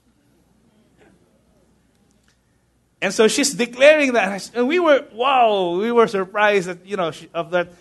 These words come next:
of that answer. And she, she said, "You know, in reality, I can survive this life with nothing else but God." And I said,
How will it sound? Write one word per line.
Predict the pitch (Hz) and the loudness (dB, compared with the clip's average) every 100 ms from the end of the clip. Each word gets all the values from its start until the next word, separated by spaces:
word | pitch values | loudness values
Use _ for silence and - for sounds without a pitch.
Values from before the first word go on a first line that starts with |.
| _ _ - | _ _ -8
of | 147 | -2
that | 156 156 | 0 0
answer. | 160 202 214 180 | -2 -2 -4 -6
And | 151 - | -6 -8
she, | 165 | -16
she | - - | -16 -14
said, | 160 175 170 139 _ _ _ _ _ _ _ - | -4 -2 -2 -6 _ _ _ _ _ _ _ -10
"You | |
know, | 190 180 | -4 -2
in | 190 | -2
reality, | 202 208 220 220 226 | -2 2 2 0 0
I | 214 233 | 0 2
can | 240 | 0
survive | 220 220 202 170 202 233 254 262 262 190 - _ _ | 0 -2 0 4 6 6 6 4 0 -6 -18 _ _
this | 135 165 233 240 | 0 4 4 4
life | 214 220 220 226 - - _ _ _ _ - | 4 6 6 4 0 -10 _ _ _ _ -8
with | 160 196 170 139 - _ _ | 2 2 2 -6 -20 _ _
nothing | 147 254 277 294 269 | 0 2 4 2 2
else | 226 214 156 - - - - _ _ _ _ _ _ _ _ _ | 6 6 4 -2 -12 -12 -16 _ _ _ _ _ _ _ _ _
but | 127 180 160 | 0 0 2
God." | 185 170 139 - - _ _ _ _ _ _ _ _ _ _ _ _ _ _ | 2 2 0 -8 -20 _ _ _ _ _ _ _ _ _ _ _ _ _ _
And | 143 | -6
I | 180 | -4
said, | 185 196 160 | -4 -8 -10